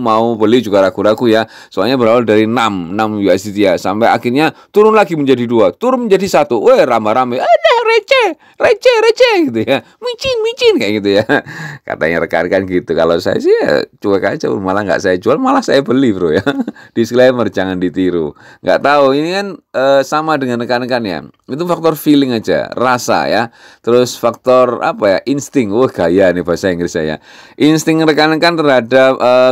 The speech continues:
kripto itu kayak gimana? Terhadap token-token yang baru dan, eh, mungkin koin-koin yang sudah beredar kayak gimana ya.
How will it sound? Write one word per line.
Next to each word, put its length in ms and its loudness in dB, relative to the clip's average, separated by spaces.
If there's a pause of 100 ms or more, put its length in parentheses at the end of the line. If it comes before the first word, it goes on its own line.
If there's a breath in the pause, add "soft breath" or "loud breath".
kripto 320 0
itu 160 -2
kayak 160 0
gimana? 320 -4
Terhadap 160 0
token-token 720 0
yang 160 -6
baru 320 2
dan, 480 -4
eh, 400 2
mungkin 240 -6
koin-koin 480 0
yang 80 -4
sudah 240 -2
beredar 320 -2
kayak 160 -4
gimana 400 -4
ya. 120 -4